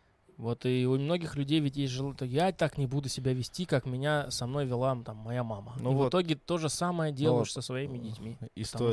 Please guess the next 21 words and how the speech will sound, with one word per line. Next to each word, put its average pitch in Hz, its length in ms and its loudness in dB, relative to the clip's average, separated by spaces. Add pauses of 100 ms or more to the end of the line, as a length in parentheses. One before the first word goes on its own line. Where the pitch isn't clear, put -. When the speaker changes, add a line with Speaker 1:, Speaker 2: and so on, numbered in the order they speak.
(140)
Speaker 1:
что 92 60 -2
Speaker 2:
вот 95 100 -4
этой 104 100 -4
Speaker 1:
по-другому 127 320 0
не 113 120 -4
можешь. 120 180 -6
Speaker 2:
девушки 135 520 -2 (380)
такова, 117 460 0
что 87 440 -6 (960)
ее 110 260 0
мама 135 320 2
любила 101 440 0
одного 123 320 -2
человека, 98 520 -6 (760)
вышла 110 400 -6
замуж 120 400 -4
и 113 40 -8
родила 98 360 -6
ребенка 104 460 -8
от 85 60 -14
другого. 85 540 -8